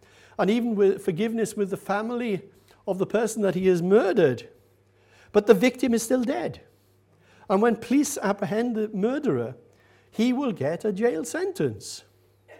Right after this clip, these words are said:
He couldn't just say to the police, could he? "Well, God's forgiven me and the family has forgiven me."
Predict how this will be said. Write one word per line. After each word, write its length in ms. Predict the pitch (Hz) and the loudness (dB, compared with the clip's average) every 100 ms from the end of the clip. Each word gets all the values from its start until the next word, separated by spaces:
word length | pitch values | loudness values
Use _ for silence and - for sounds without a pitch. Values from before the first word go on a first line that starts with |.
| _ _ - - - - | _ _ -20 -20 -20 -10
He 60 | - | -6
couldn't 220 | - 277 | -4 -2
just 160 | 220 | -2
say 160 | 208 196 | 0 -2
to 100 | 185 | -4
the 80 | 151 | -6
police, 280 | 170 151 - | -2 -4 -2
could 180 | 233 | -4
he? 200 | 185 113 - - | -2 -4 -8 -6
"Well, 280 | 202 175 143 _ | -4 -4 -6 _
God's 240 | 262 359 | -4 -4
forgiven 340 | - 139 123 151 | -8 -8 -6 -4
me 120 | 208 | -2
and 120 | 196 | -2
the 60 | 190 | -4
family 320 | - 294 302 | -6 -6 -4
has 120 | 180 | -6
forgiven 380 | - 127 120 139 | -6 -6 -6 -4
me." 180 | 175 | -6